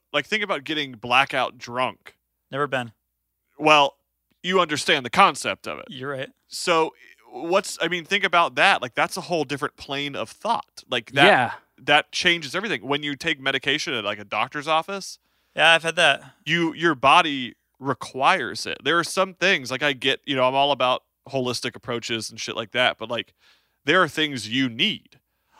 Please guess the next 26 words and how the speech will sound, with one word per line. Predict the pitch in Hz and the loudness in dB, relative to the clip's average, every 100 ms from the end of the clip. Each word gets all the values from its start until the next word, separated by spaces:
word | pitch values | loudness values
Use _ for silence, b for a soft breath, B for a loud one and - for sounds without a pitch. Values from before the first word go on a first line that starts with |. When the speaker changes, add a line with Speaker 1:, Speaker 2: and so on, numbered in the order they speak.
| _ | _
Speaker 1:
Like, | 147 160 - - _ _ _ _ _ | 4 4 2 -12 _ _ _ _ _
you | 151 | 0
know, | 143 - | 0 2
I'm | 139 160 | 2 0
a | |
big | 143 147 | 0 -4
fan | - 143 139 | 0 0 0
of | 120 | -2
the | |
C | 113 147 135 | -6 -6 -4
B | 127 | -4
Ds. | 127 226 196 190 214 - - _ _ _ _ _ | -2 0 0 -4 -8 -10 -14 _ _ _ _ _
Uh, | - 143 143 143 143 143 - _ _ _ _ _ - | 2 4 6 6 6 4 0 _ _ _ _ _ -20
that | 123 139 202 - | 0 4 4 2
is | - 139 | -6 -6
a | 147 | -6
gr-, | 123 127 | -8 -6
a | 135 | -6
prime | - - 139 185 | -6 0 4 4
example | 185 139 143 165 139 110 | 0 -4 -2 -2 -4 -8
of, | 107 | -4
like, | 117 113 | -4 -6
for | |
people | 120 143 135 | -8 -6 -2
with | 127 120 | -2 -2
anxiety | 127 120 120 160 165 98 | -4 -4 0 0 0 -8